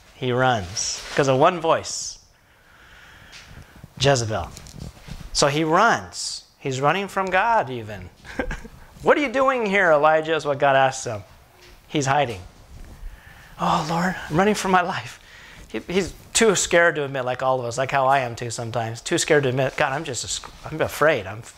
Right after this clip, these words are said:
in fear. I'm scared." "She's kinda scary, God." <laughs> He just saw God send fire down from heaven.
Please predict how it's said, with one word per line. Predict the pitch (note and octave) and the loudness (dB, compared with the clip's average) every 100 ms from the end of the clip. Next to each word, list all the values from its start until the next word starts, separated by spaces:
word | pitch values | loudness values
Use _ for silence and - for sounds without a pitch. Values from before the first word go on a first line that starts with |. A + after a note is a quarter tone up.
| - - | -14 -12
in | B2 | -10
fear. | - F3+ D#3+ - - - - - - - | 2 2 2 -2 -18 -20 -20 -20 -20 -10
I'm | - | -4
scared." | - C3 D#3 - - - - - - - - | -2 2 0 -2 -12 -20 -20 -20 -20 -18 -4
"She's | - | -2
kinda | - D4+ | 2 2
scary, | - - G#3 E3 | 2 0 0 0
God." | C#3 C3 - - - - | 0 -2 -4 -10 -12 -8
<laughs> | - - - - - - - - - D4+ C4 | -8 -10 -20 -4 -4 -2 -4 -4 -10 -8 -2
He | A3+ | 0
just | B3+ A3 | 2 4
saw | G#3+ | 4
God | F3 F#3+ F#3+ | 4 2 2
send | F#3+ F#3 | 0 -6
fire | - - F#3+ G#3+ G#3 | -4 -4 -2 0 -2
down | D#3+ C#3 B2+ | 0 0 -2
from | C#3 B2+ | -6 -4
heaven. | D#3 F3+ B2+ F#2 | -2 -2 -4 -8